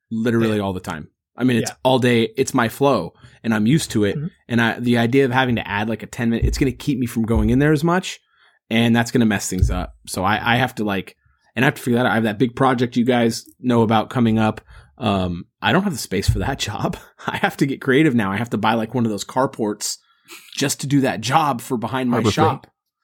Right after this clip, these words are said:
Speaker 3: Freight.
Speaker 1: Harbor Freight, the carport, the
Speaker 2: I,
Speaker 1: ten by twenty
Speaker 2: we
Speaker 1: Harbor
Speaker 2: literally
Speaker 1: Freight.
Speaker 2: were talking about it,
Speaker 1: Yeah,
Speaker 2: yeah.
Speaker 1: I mean, I'm literally going to go pick that up this weekend,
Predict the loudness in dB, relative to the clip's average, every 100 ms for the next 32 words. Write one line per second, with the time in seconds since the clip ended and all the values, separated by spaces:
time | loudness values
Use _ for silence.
0 | _ _ _ -16 -4 0 0 2 0 0
1 | -6 -2 -2 -2 -2 0 0 0 -2 0
2 | 2 0 2 4 4 4 4 6 6 4
3 | 4 4 2 2 0 0 0 2 4 2
4 | 2 0 0 -2 -4 -2 0 0 -2 -2
5 | 0 0